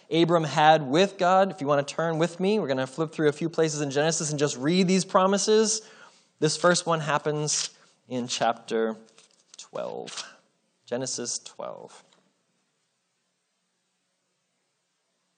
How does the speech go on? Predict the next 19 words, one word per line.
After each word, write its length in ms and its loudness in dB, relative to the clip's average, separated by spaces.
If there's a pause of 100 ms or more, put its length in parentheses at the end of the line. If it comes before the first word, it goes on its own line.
(1600)
And 100 -10
obviously, 400 -2
if 140 -6
we're 340 -2 (760)
doing 240 -2
a 40 -4
sermon 360 -4
series 400 -4
on 120 -4
Genesis 380 -6
twelve 460 0
through 180 -6
fifty, 720 -4 (140)
we're 140 -8
not 200 -2
gonna 160 0
read 240 2
everything. 640 0 (580)
Uh, 380 -6